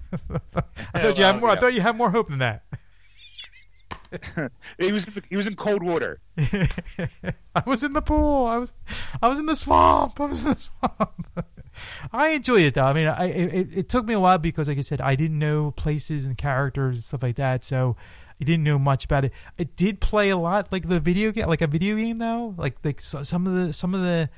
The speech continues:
Speaker 1: things and s-, things that were said, it felt video game-ish, I have to
Speaker 2: Right.
Speaker 1: say. But I enjoyed it. You know, it was like, it was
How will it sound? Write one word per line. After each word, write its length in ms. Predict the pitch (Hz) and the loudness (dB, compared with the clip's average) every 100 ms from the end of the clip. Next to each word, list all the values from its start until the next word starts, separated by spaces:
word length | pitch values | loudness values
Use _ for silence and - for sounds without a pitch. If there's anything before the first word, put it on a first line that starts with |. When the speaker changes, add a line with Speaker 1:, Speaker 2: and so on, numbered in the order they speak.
| - - - | -16 -20 -18
Speaker 1:
things 460 | - 180 185 196 | -4 0 2 2
and 80 | 170 | 0
s-, 200 | 147 - - | -2 -8 -4
things 200 | 185 175 | -4 -4
that 120 | - | -6
were 40 | - | -6
said, 360 | - 156 170 | -4 -2 -2
it 140 | 165 - - | -4 -8 -2
felt 300 | 156 - - | 0 0 -2
video 260 | 147 175 | 0 2
game-ish, 640 | 180 190 202 233 - - - - - | 2 0 -2 -2 -4 -8 -12 -20 -10
I 60 | - | -4
have 100 | 190 | -4
to 60 | 202 | -2
Speaker 2:
Right. 80 | - | -2
Speaker 1:
say. 340 | 202 208 190 - - - - - - - | -2 -2 -6 -14 -20 -20 -20 -20 -20 -4
But 100 | 220 | 0
I 40 | 240 | 0
enjoyed 440 | 214 196 277 196 | 0 -2 -2 -4
it. 240 | 139 123 - | -6 -8 -8
You 120 | 160 | -4
know, 120 | 160 | -2
it 40 | 160 | -2
was 140 | 160 | -4
like, 140 | 156 | -6
it 60 | 165 | -6
was 100 | 143 | -10